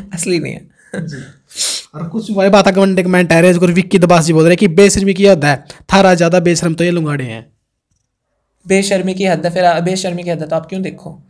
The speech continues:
Speaker 2: हम्म।
Speaker 1: मारता बर्थडे बेशर्म तो फिर आप होगे। क्या नाम बताया जी इसका?
Speaker 2: इसका नाम है जी विक्की दबास।
Speaker 1: विक्की दबास, मारता बर्थडे बेशर्म तो फिर आप हो।
Speaker 2: हम्म।
Speaker 1: हम तो चलो बेशर्म है, थरम तो शर्म है, फिर थम तो मत देखो ना, थम बचा लो इस शर्म ने।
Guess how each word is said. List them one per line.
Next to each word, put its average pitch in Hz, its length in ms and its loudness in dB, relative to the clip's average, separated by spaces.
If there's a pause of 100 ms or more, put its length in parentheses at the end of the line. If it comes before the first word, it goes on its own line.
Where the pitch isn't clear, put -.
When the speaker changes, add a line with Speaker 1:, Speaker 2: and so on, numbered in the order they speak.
(280)
Speaker 2:
हम्म। 147 360 -6
Speaker 1:
मारता 175 240 2
बर्थडे 175 220 -2
बेशर्म 170 300 -4
तो 147 100 -8
फिर 160 120 -4
आप 170 200 -2
होगे। 170 160 -2
क्या 208 140 0
नाम 233 160 0
बताया 233 200 0
जी 220 100 -4
इसका? 214 300 -4 (720)
Speaker 2:
इसका - 160 -16
नाम 160 140 -8
है 175 40 -10
जी 175 120 -10
विक्की 196 280 -8
दबास। 151 600 -8
Speaker 1:
विक्की 208 260 -2
दबास, 196 320 -2
मारता 190 200 -2
बर्थडे 190 200 -2
बेशर्म 185 300 -6
तो 170 80 -6
फिर 185 140 -4
आप 208 200 0
हो। 196 80 -4
Speaker 2:
हम्म। - 640 -14
Speaker 1:
हम 196 200 2
तो 233 80 2
चलो 240 220 0
बेशर्म 208 500 2
है, 220 60 -4
थरम 196 240 0
तो 208 80 -4
शर्म 190 300 0
है, 208 60 -4
फिर - 160 -4
थम 175 120 -4
तो 214 80 -4
मत 226 120 -4
देखो 196 260 -4
ना, 208 160 -4
थम 214 100 0
बचा 208 200 0
लो 294 100 0
इस 302 140 -2
शर्म 190 220 -2
ने। 175 120 -14